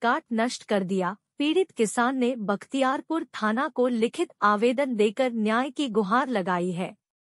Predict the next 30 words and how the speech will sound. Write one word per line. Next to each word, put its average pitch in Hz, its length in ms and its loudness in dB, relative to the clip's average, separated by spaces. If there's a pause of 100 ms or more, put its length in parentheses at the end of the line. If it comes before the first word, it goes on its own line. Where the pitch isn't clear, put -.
(540)
पीड़ित 359 340 4
किसान 294 520 0
तुर्की 277 420 2
गांव 233 400 2
के 262 160 2
वार्ड 202 340 0
नंबर 220 440 0 (120)
एक 302 240 0
निवासी 226 520 2
प्रकाश 220 500 0
सिंह 240 260 0
ने 226 160 0
बताया 208 520 0
कि 294 200 -4
शुक्रवार 226 600 0
को 277 220 -2
वो 233 180 0 (140)
अपने 294 360 -2
डेढ़ 240 380 2
बीघा 233 540 -2
खेत 254 340 -2
में 254 180 0
लगे 208 360 -2
मकई 233 420 -2
की 285 200 -4
फसल 220 400 -4
को 254 200 2 (120)
पटवन 254 400 -2
कर 240 200 0
वापस 202 580 -2